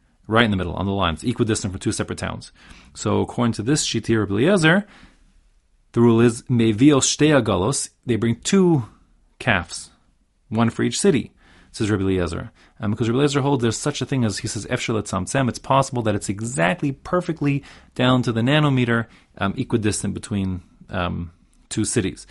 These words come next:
So each one has to bring. But although the Mishnah doesn't say this, the Chacham disagree. They say, No, Iya Shel Tzamtzem, there's no such thing as, if you, you know, you can't be that precise in your measurement. If you could, you would know,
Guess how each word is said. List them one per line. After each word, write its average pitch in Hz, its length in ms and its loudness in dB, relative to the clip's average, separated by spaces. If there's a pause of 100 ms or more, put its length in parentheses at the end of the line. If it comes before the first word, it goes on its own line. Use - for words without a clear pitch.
(160)
So - 120 -10
each - 160 -8
one 107 100 -4
has 107 140 -6
to - 60 -8
bring. 87 300 -8 (380)
But 110 240 0
although 104 240 0
the 98 60 2
Mishnah 110 260 0
doesn't 101 140 -4
say 147 160 4
this, 147 160 0
the - 120 -6
Chacham 117 320 -2
disagree. 117 400 0
They 107 100 0
say, 98 180 -6
No, 135 420 2 (360)
Iya 147 180 6
Shel 123 220 0
Tzamtzem, 120 400 -2
there's 104 100 0
no 147 100 2
such 131 220 -2
thing 110 200 0
as, 92 320 -4 (100)
if 110 240 -6
you, 107 220 0
you 113 100 -4
know, 98 140 -2
you 104 120 -2
can't 131 200 -2
be 107 60 -2
that 98 140 0
precise 104 260 -2
in 113 100 -6
your 117 40 0
measurement. 143 360 0 (320)
If 104 80 -6
you 104 100 -2
could, 113 240 0
you 98 60 -2
would 95 160 -2
know, 117 320 0